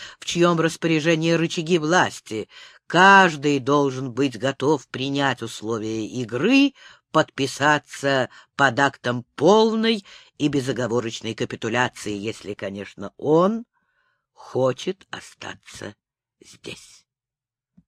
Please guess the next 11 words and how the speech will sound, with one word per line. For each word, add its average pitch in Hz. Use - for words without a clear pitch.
Из 165
глаз 160
Мэриан 269
хлынули 202
слёзы. 104
«Вы 233
прекрасно 233
знаете, 202
что -
я 185
хочу 208